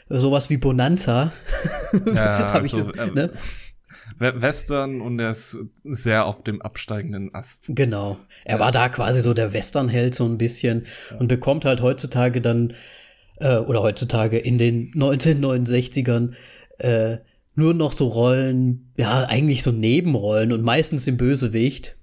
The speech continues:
Speaker 1: und bekommt halt, ja, wie gesagt, nur noch diese,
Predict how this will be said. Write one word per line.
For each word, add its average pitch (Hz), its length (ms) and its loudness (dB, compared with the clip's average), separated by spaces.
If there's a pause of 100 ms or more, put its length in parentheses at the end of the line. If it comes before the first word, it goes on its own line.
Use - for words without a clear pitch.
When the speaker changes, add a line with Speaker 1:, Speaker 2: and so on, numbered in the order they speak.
(520)
Speaker 1:
und 123 280 0 (360)
bekommt 135 300 0
halt, 123 160 2 (160)
ja, 123 360 2
wie 123 120 2
gesagt, 120 340 0
nur 127 120 4
noch 120 120 2
diese, 120 400 0